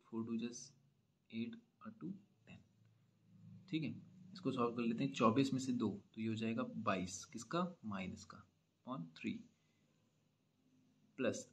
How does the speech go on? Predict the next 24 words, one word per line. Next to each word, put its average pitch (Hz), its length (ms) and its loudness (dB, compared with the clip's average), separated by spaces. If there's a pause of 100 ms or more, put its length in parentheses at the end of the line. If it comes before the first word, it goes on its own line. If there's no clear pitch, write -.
आयोटा 123 340 4
एक 123 200 2
सौ 151 180 6
आठ 135 260 10
में 147 100 6
से 147 200 6
एक 131 80 6
गया 107 160 6
तो 104 100 -2
एक 113 100 2
सौ 135 120 0
सात, 117 440 0 (880)
तो 110 60 -8
माइनस 113 340 0
का 139 200 -2
वन 120 300 2
ज़ीरो 117 260 4
सेवन 123 720 0
आयोटा 110 500 -4
upon 117 440 -6 (100)
ट्वेंटी 123 580 -2 (100)
सेवन, - 380 -12 (400)
ठीक 160 140 -6
है। 143 120 -8